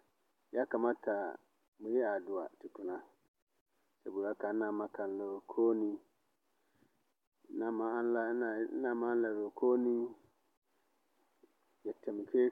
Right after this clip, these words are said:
mu, ya cire mu da zunubi, ya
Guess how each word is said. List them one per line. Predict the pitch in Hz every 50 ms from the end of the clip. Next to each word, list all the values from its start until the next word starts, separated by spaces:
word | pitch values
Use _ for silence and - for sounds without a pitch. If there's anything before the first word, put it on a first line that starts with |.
| - - -
mu, | 127 117 120 120 117 117 - - _ _ _ _ - - _ _ _ _ _ _ _ _ _ _ _ _ _ _ _ _ _ -
ya | - 87 - -
cire | - 131 131 120
mu | 117 120 120
da | 120 117 113 107 104
zunubi, | 107 107 113 123 127 123 123 127 123 117 120 117 - - _ _ _ - - - - - _ _ _ _ _ _ _ _ _ _ _ -
ya | -